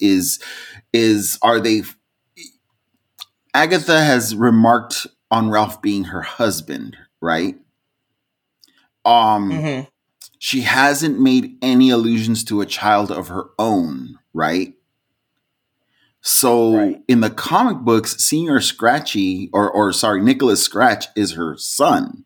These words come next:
Speaker 1: right?
Speaker 2: Right.
Speaker 1: So I'm just wondering where they're going with that. You know, sometimes they sort of,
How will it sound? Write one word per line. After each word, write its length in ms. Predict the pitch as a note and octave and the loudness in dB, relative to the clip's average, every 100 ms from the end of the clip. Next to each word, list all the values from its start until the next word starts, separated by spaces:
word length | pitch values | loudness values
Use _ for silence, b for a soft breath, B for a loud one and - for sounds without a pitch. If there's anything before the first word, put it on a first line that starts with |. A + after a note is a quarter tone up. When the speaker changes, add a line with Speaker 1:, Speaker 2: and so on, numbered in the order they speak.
| _ _ _ _ _ _ | _ _ _ _ _ _
Speaker 1:
right? 320 | F2+ G2 G#2 - _ _ _ _ _ _ - | -2 0 0 -4 _ _ _ _ _ _ -14
Speaker 2:
Right. 160 | A2+ B2 | -4 2
Speaker 1:
So 120 | D#3 | 2
I'm 120 | D#3+ | 2
just 240 | G3+ B3 | 2 0
wondering 640 | E3 C#3 D#3+ F3 F3 C#3+ A#2 | 4 4 4 4 4 6 4
where 240 | C3 C3+ | 4 4
they're 160 | B2+ A#2+ | 2 0
going 440 | A2 A2+ B2 A2 | 0 2 2 2
with 180 | F#2+ F#2+ | 0 0
that. 240 | E2+ D#2+ | 0 2
You 60 | G2+ | 0
know, 160 | G2 | -2
sometimes 680 | E2+ D3 D3 D3 D#3 C#3+ G2+ | -2 0 0 0 2 2 2
they 140 | A2 | 0
sort 300 | G2+ - A2+ | 0 0 2
of, 320 | G#2 F2 - | 2 -2 -8